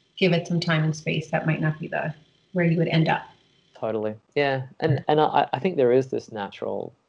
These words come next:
Speaker 2: thing, right, where if somebody is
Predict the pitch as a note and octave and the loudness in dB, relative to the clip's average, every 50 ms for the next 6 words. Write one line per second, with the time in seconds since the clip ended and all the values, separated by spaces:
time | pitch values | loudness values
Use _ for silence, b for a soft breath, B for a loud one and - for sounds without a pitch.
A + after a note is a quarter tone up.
0 | - - - B2 G#2+ G#2+ G#2 G2 G2+ G#2+ - - G#2+ G#2+ G2+ G#2 G2+ G2+ - _ | -12 -4 -2 -2 -2 -2 -4 -6 -6 -6 -4 -4 -4 -2 0 0 -2 -4 -6 _
1 | _ _ _ _ _ _ _ _ _ _ _ _ _ _ _ - - B2 A#2+ A#2+ | _ _ _ _ _ _ _ _ _ _ _ _ _ _ _ -6 -4 -4 -4 -4
2 | - - - - - - - - B2 B2 B2+ B2 A#2+ A2+ G#2+ G#2 G2 G2 G2 G2+ | -10 -18 -18 -18 -14 -4 -2 0 0 0 2 2 2 2 2 2 0 -2 -4 -4
3 | G2 F#2 - _ - - - F#2+ F#2+ F#2+ F#2 G2 G#2 - - - - | -6 -10 -12 _ -10 -8 -4 -4 -2 -4 -4 -6 -8 -12 -18 -20 -20